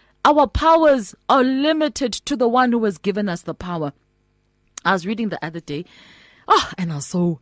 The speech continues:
I was so convicted. Uh, Second Timothy, yeah, Second Timothy,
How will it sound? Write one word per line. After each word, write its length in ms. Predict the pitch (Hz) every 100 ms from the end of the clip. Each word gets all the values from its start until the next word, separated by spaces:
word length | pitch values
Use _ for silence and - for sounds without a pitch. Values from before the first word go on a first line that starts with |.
| -
I 60 |
was 80 | 143
so 140 | - 220
convicted. 600 | - 160 160 - 143 - _ _
Uh, 260 | 156 170 165
Second 1040 | - 262 254 - 247 247 247 247 240 -
Timothy, 680 | 254 233 - 202 180 156 143 _ _
yeah, 140 | 208 226 -
Second 360 | 226 233 202
Timothy, 480 | - 202 190 185